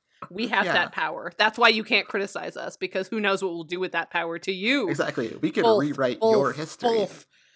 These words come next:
Speaker 1: <laughs> We will rewrite your entire fucking existence. Um, anyways, the,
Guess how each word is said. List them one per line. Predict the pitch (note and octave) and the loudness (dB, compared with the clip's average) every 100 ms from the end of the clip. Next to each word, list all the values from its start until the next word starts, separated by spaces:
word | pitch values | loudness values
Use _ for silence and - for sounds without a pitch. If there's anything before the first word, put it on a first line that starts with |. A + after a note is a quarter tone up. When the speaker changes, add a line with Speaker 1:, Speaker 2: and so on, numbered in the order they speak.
| _ - | _ -16
Speaker 1:
<laughs> | - A3+ G3+ A3+ - - G3+ | -8 -8 -6 -8 -10 -12 -4
We | B3 B3+ | -2 0
will | G#3 F3 | 0 0
rewrite | F#3 F#3 F#3 G3+ | 0 2 2 2
your | F#3+ | 0
entire | F3+ - G#3 G3 | -2 2 4 4
fucking | F3 A#3+ A3+ G#3+ F#3 | 2 2 2 2 -2
existence. | F3 F#3+ F#3+ - - E3+ - - - - - - - | -2 -4 -4 -6 -10 -12 -14 -18 -20 -20 -20 -20 -2
Um, | F3+ F3+ F3 E3+ E3 G2 _ _ - | 2 2 2 -4 -10 -16 _ _ -2
anyways, | G#3+ F#3 E3+ E3+ - _ _ - | 0 0 -2 -6 -14 _ _ -6
the, | F3 F#3+ F#3+ F#3+ F#3+ F#3 F#3 F3+ E3 A2 G2 A#2+ | 0 2 4 2 2 0 0 0 -2 -4 -6 -10